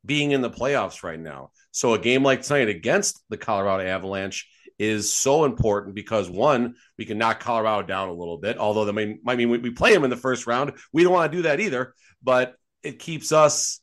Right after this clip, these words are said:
in a safer playoff spot. And listen,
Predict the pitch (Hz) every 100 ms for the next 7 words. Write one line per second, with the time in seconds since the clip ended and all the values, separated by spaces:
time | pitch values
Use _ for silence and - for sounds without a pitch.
0 | - 123 120 113 - - - 131 127 -
1 | 113 107 104 _ _ _ _ - 117 107
2 | 92 90 - _ - - - 98 90 101
3 | 135 139 90